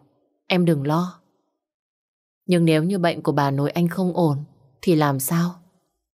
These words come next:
Không sao hết, coi như duyên chưa đủ. Gia đình anh rất vui vẻ, rất hoan nghênh,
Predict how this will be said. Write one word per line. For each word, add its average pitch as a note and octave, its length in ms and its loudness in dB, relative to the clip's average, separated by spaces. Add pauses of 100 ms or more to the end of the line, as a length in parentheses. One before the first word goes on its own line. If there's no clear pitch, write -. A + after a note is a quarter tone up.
(200)
Không F3 200 -2
sao D#3 260 -2
hết, F3+ 200 -8 (460)
coi F3+ 180 0
như E3 140 2
duyên E3 240 0
chưa F#3 200 -2
đủ. D3+ 240 -2 (420)
Gia F3 200 -2
đình D3+ 180 -4
anh D#3+ 200 0
rất G#3+ 240 -6
vui F#3+ 160 2
vẻ, D3+ 240 -2
rất G#3 220 -6
hoan F3 280 -2
nghênh, F3 180 0